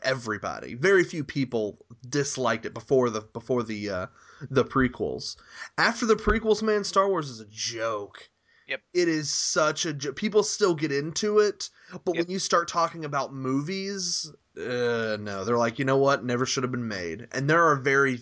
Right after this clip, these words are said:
Speaker 1: very, very few people at, at, at just, it, it was a far audience. Very, very few people that were like, "Yeah, I really wish they were making more."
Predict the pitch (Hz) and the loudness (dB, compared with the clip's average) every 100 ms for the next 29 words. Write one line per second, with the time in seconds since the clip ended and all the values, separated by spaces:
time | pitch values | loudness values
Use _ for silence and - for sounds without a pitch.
0 | - 123 135 131 120 107 - _ _ _ | -10 -2 0 2 0 -4 -14 _ _ _
1 | - 127 143 143 143 127 - 147 123 117 | -14 -2 2 4 4 0 -2 0 0 0
2 | - 156 147 143 127 110 - _ _ _ | -4 -4 0 0 0 -2 -6 _ _ _
3 | _ - 139 143 - - 156 - - 165 | _ -2 0 0 -2 -2 -2 -2 -2 -2
4 | 139 175 190 220 208 170 185 185 202 202 | -2 -4 -4 -2 -4 -4 -8 -4 -2 2
5 | 214 220 - - 220 226 165 170 202 147 | 4 4 2 4 4 6 6 6 6 2
6 | 107 87 - - _ _ - 147 156 208 | -4 -8 -8 -8 _ _ -18 -12 0 4
7 | 226 214 175 147 131 139 156 151 135 123 | 6 6 4 2 0 0 2 2 -2 -6
8 | 151 143 127 135 131 117 117 113 117 113 | -2 0 0 0 0 -2 -2 0 2 0
9 | 110 147 180 156 143 143 180 147 147 151 | 0 0 2 4 2 2 0 0 -2 -2
10 | 131 131 135 135 135 131 | -2 -4 -6 -4 -2 -2